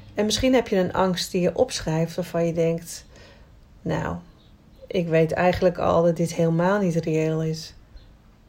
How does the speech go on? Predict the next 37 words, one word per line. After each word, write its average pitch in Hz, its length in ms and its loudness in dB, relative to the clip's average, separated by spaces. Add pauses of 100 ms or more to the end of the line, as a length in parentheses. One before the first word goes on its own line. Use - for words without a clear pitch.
Hoe 254 220 2
komt 196 280 2
het 180 120 -6
dan 180 200 2
dat 175 120 2
ik 170 160 -4
dit 165 180 0
zo 170 160 2
voel?' 170 500 0 (1200)
En 185 120 0
stel 226 320 2
ook 175 160 0
die 175 140 -2
vraag 185 380 -2
aan 160 180 -2
jezelf. 160 640 -2 (220)
En 190 100 -2
schrijf 214 360 2
gewoon 208 300 0
het 190 140 -2
antwoord 180 400 -2
op. 220 340 0 (1300)
Want 190 140 0
het 185 100 0
is 202 160 2
zo 254 220 6
helpend 190 480 0
om 185 120 2
het 180 120 -2
te 180 160 -4
zien. 165 520 -2 (800)
Om 190 140 -6
te 185 200 -2
zien 202 440 0
wat 185 180 0
erachter - 460 -4
zit. 156 420 -4